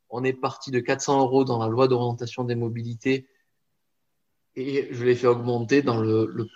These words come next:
le dernier projet de loi de finances à hauteur de cinq cents euros. Et à côté de ça, je, je mène un vrai travail, ce que j'appelle le service après-vote,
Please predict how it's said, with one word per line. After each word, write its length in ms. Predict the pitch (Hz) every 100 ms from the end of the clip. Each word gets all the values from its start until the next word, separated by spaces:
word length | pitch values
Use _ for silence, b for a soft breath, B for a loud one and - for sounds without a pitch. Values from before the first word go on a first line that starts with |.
| -
le 160 | 113 110
dernier 380 | 131 127 139 139
projet 380 | 139 127 120
de 20 | 117
loi 160 | 120
de 160 | 117 110
finances 540 | 107 120 131 170 -
à 400 | - 127 135 143 -
hauteur 380 | 131 120 143 147
de 140 | 127
cinq 280 | 127 - 135
cents 220 | 127 135
euros. 300 | 127 107 104 - _ _ _ 117
Et 80 |
à 80 | 113
côté 260 | 113 120 123
de 60 |
ça, 340 | - 147 170 180
je, 220 | 127 113
je 120 | 117
mène 280 | 120 139 131
un 120 | 120
vrai 220 | 113 123
travail, 420 | 139 - 123 135 160
ce 80 |
que 120 | - 120
j'appelle 300 | 110 131 120
le 80 |
service 420 | 113 135 131 131 123
après-vote, 580 | - 127 123 147 -